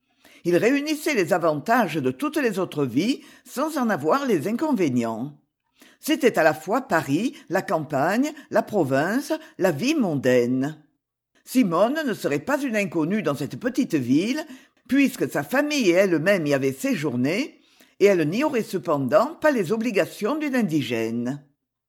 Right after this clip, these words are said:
Charles Digoin connut enfin le bonheur. Dès le début, ceux-mêmes dont il avait exercé la profession, l'agent de location, l'employé de banque, lui marquèrent de la déférence.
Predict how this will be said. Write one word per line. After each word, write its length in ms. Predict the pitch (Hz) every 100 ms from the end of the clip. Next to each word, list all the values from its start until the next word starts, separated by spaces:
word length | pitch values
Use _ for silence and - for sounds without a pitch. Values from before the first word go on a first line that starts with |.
| _ _ -
Charles 380 | - 254 160
Digoin 540 | 135 208 151 139 196 285 - -
connut 360 | 254 208 147 -
enfin 420 | 214 - 233 294
le 100 | 294
bonheur. 760 | 185 175 127 117 113 143 - _ _ _ _ _ _ _
Dès 200 | 131 240
le 120 | 311
début, 540 | 208 180 123 175 285 311 -
ceux-mêmes 600 | - 233 190 160 254 330
dont 140 | 269 220
il 160 | 208
avait 220 | 170 160 -
exercé 420 | 254 220 240 240
la 120 | 165
profession, 800 | - 156 143 123 - 147 214 311 - - -
l'agent 400 | 170 151 208 277
de 100 | 294
location, 760 | 226 - 135 - 147 190 277 - -
l'employé 500 | 165 262 262 269 196
de 100 | 147
banque, 480 | 113 123 190 277 285 320 - -
lui 120 | 190
marquèrent 540 | 170 180 - 233 311
de 80 | 262
la 140 | 185
déférence. 880 | 147 262 262 165 120 107 117 247 -